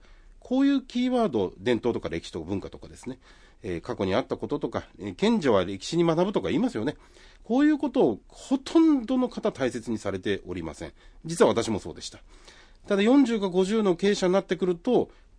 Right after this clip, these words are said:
九割方の方がこういうキーワードを大切にされるんですよ。不思議なぐらいです、これは。この違いはですね。だから、もし皆さん、これ何かのヒントになれば、歴史を大切にすればビジネスがうまくいくとか、そういうことじゃないです。ただ、何かここに、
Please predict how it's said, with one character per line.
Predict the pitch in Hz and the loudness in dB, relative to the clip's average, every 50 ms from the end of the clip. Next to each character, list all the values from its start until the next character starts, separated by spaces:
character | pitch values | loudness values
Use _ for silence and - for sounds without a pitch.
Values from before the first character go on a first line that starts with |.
| - | -18
九 | - - - 240 262 277 277 | -14 -4 0 2 4 4 6
割 | 277 269 254 254 254 | 4 4 2 2 0
方 | 247 233 247 226 | 0 0 0 -2
の | 220 214 | 0 0
方 | 226 220 226 214 | -2 -2 0 0
が | 175 117 | -2 -2
こ | - - - 151 156 | -4 -4 -2 0 2
う | 160 | 4
い | 170 | 4
う | 165 156 | 4 2
キ | - - 175 | 2 -4 -6
ー | 170 | -4
ワ | 165 180 180 | -4 -4 -4
ー | |
ド | 170 208 | -4 -4
を | 220 | -6
大 | - - - 175 165 | -8 -6 -6 -6 -4
切 | - 170 165 165 | -4 -6 -4 -2
に | 151 135 | -2 -2
さ | 139 139 | -2 -2
れ | 123 120 | -2 -2
る | 107 101 | -2 -2
ん | 90 | -4
で | 82 78 | -6 -8
す | - | -12
よ。 | 87 82 - - - - - - | -14 -14 -16 -20 -20 -20 -20 -20
不 | _ - 165 | _ -6 -4
思 | 165 - - 247 247 | -4 -2 -2 0 2
議 | 285 | 4
な | 277 294 302 | 4 6 6
ぐ | 320 | 6
ら | 311 202 | 6 4
い | 123 | 4
で | 107 92 | 2 -2
す、 | - - | -4 -6
こ | 107 98 | -6 -4
れ | 90 | -4
は。 | 85 82 78 | -4 -4 -6
こ | - - 110 | -6 -6 -6
の | 107 101 | -6 -6
違 | - - - 101 95 107 101 101 | -6 -8 -10 -4 0 0 0 2
い | |
は | 101 104 104 | 0 -2 -4
で | 92 76 | -4 -8
す | - - | -10 -12
ね。 | 85 87 - - _ - - - - - - - - | -14 -14 -14 -16 _ -20 -20 -20 -20 -20 -20 -18 -12
だ | 131 | -8
か | 143 | -6
ら、 | 143 | -6
も | 147 160 202 226 | -4 -6 -6 -8
し | - - 240 214 | -6 -6 -4 -2
皆 | 196 180 180 190 175 | 0 0 0 0 0
さ | 196 196 | 0 0
ん、 | 175 | 0
こ | 160 - 170 | 0 0 -2
れ | 170 170 160 | -2 -2 -2
何 | 165 185 226 277 254 | -2 -2 -2 -2 -2
か | - 208 | -2 -2
の | 185 170 | 0 0
ヒ | 190 233 | 0 -2
ン | 220 | -2
ト | - - 180 | 0 0 0
に | 175 180 | 2 2
な | 196 214 | 0 0
れ | 202 190 | -2 -2
ば、 | 190 226 - | -2 -2 -2
歴 | 247 247 233 - | -2 -4 -2 -4
史 | |
を | 254 233 | -4 0
大 | 262 254 254 | 0 0 0
切 | 254 240 233 | -2 -4 -6
に | 240 214 | -8 -6
す | - | -2
れ | 247 233 | -2 2
ば | 202 143 104 - - - - _ | 2 2 2 0 -4 -18 -20 _
ビ | - 135 165 | -4 -2 2
ジ | 190 | 4
ネ | 175 135 | 2 4
ス | 120 | 4
が | 107 | 2
う | 107 | 2
ま | 135 143 | 2 2
く | 117 110 | 2 0
い | 95 | -4
く | 87 113 | -4 -4
と | 104 | -4
か、 | 95 104 | -4 -2
そ | - 277 | -2 0
う | |
い | |
う | 269 | 0
こ | 330 | 2
と | 311 339 | 0 2
じ | 240 120 | 0 0
ゃ | 85 | 0
な | 85 95 92 | 0 0 0
い | 82 | -2
で | 76 | -4
す。 | 76 - - - - - - - _ - | -8 -14 -16 -18 -20 -20 -20 -20 _ -8
た | - 196 | -4 -4
だ、 | 196 180 - - - - - - | -4 -4 -6 -10 -16 -16 -14 -2
何 | - 285 339 381 | 0 0 0 2
か | 339 269 220 | 0 -2 -4
こ | - 139 | -6 -8
こ | 131 - 156 | -2 0 2
に、 | 139 131 139 147 123 92 | 4 6 4 4 4 0